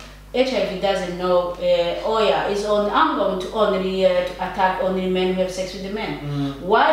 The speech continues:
Speaker 1: then globally we have fifty, fifty percent of H I V, people living with H I V are women?
Speaker 2: Mm.
Speaker 1: Then why they don't think, "Oh, let also give a chance to women"? Why
Speaker 2: Mm.
Speaker 1: have always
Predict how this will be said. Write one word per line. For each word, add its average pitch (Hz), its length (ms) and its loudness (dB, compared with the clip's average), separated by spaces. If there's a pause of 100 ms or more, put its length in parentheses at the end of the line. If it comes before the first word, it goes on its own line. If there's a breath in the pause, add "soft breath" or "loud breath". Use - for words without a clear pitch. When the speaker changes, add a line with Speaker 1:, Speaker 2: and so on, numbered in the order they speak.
Speaker 1:
then 220 200 0
globally 190 540 2
we 180 140 -4
have 175 220 -2
fifty, 269 460 -2 (300)
fifty 277 480 -2
percent 196 640 -4
of 202 160 2 (1400 loud breath)
H 262 240 4
I 190 200 2
V, 190 340 -4
people 285 260 4
living 220 300 -2
with 190 140 0
H 208 220 0
I 170 160 0
V 185 260 -6
are 170 260 0
women? 262 380 2 (160)
Speaker 2:
Mm. 147 360 -2 (100)
Speaker 1:
Then 202 300 0
why 240 320 2
they 202 120 -2
don't 208 280 -4
think, 190 400 -4
"Oh, - 360 -4 (220)
let 220 220 -4 (220)
also 202 420 -6
give 185 320 -8
a - 100 -6
chance 175 400 -8
to 170 100 -12
women"? 180 300 -6
Why 202 240 -2
Speaker 2:
Mm. - 340 -12
Speaker 1:
have 208 340 2
always 185 340 -2